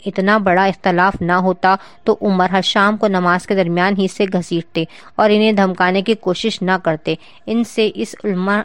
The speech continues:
اہل سنت کی روش یاد آئی کہ جو دوسروں کے لیے اسے قرات کو جائز کہہ سمجھتے ہیں جس کا انہیں علم ہے، اس کے علاوہ دوسرے قرات جس کا انہیں علم نہ ہو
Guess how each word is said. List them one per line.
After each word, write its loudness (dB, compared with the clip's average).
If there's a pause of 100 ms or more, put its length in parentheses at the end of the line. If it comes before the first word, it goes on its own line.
اہل -2
سنت -6
کی -2
روش -4
یاد 0 (120)
آئی -2 (340)
کہ -2 (120)
جو 0 (280)
دوسروں -2
کے 0
لیے 0
اسے -6
قرات -2
کو -2 (360)
جائز 0
کہہ -8
سمجھتے -4
ہیں -6 (300)
جس -8
کا 2
انہیں -4
علم 0
ہے، 0 (300)
اس -8
کے 0
علاوہ 0 (140)
دوسرے -2 (120)
قرات 2
جس -4
کا 0
انہیں -2
علم -2
نہ -2
ہو -2